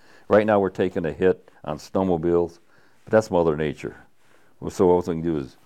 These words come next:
is pray to change that. But, but the wildlife,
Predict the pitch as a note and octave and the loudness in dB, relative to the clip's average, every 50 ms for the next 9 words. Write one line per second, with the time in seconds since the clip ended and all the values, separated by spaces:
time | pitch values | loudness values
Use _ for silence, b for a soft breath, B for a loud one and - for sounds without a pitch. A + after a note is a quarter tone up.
0 | _ _ _ D2+ D2 C#2 - _ _ - - F#2+ F#2 D2+ C#2 - - E2+ D#2 D2+ | _ _ _ -16 -16 -16 -16 _ _ 0 2 2 2 0 -4 -8 -10 -8 -8 -8
1 | D2 D2 D#2+ D#2 C#2+ C2 - - - D2 - - _ - - D2 - - - D#2+ | -6 -2 -2 0 0 -2 -4 -10 -14 -14 -14 -16 _ -14 -14 -14 -10 -6 -4 -4
2 | C#2+ - C2 D#2 F#2+ G#2 A2 A2+ G2 F#2 F2+ F2+ F2 E2+ - | -4 -2 -2 0 2 2 2 2 0 0 -2 -2 -2 -4 -8